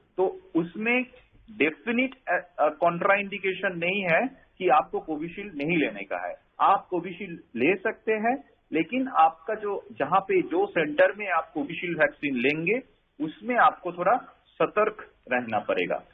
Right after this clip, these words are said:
लेकिन दूसरा जो और एक vaccine है, covaxin बोल के, उसमें जो हम लोग का जो product information है, उसमें clearly लिखा है, अगर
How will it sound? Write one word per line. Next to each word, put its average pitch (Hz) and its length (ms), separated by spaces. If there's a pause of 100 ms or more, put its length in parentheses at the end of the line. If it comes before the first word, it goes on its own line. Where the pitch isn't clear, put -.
(280)
लेकिन 190 240
दूसरा 175 420
जो 254 140
और 214 300
एक 254 100
vaccine 151 540
है, 165 140 (580)
covaxin 170 720
बोल 101 320
के, 240 80 (380)
उसमें 254 640
जो 196 500 (240)
हम 156 160
लोग 160 200
का 175 80
जो 170 140
product 156 500
information 131 720
है, 233 140 (280)
उसमें 240 380
clearly 170 500
लिखा 143 440
है, 240 140
अगर 160 260